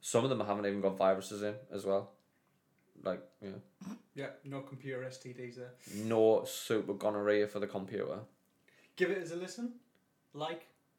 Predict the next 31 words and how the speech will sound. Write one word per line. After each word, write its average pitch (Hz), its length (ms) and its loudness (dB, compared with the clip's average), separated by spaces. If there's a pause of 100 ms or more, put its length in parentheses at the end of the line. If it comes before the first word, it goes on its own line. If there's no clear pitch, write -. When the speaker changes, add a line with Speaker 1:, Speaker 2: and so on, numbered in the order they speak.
(160)
Speaker 2:
comment. 170 400 -6 (480)
Tell 143 140 -8
us 135 80 -6
if 127 140 -8
you 135 60 -8
want 131 160 -10
more. 139 200 -10 (460)
Tell 160 160 -2
us 147 80 -4
ones 147 220 -6
you 139 100 -6
like. 147 240 -6
Tell 131 160 -8
us 123 60 -10
the 127 60 -10
ones 127 180 -10
you 120 60 -16
don't 127 200 -10
like. 147 140 -18 (520)
Speaker 1:
Get 101 140 0
in 101 100 -2
touch. - 360 -4 (180)
Get 123 160 6
in 139 140 2
touch. - 540 0 (480)
Feedback 139 500 6
on 113 140 0
Nice 113 180 2
Guy 113 200 4
Johnny's 113 280 -2
album. 101 400 4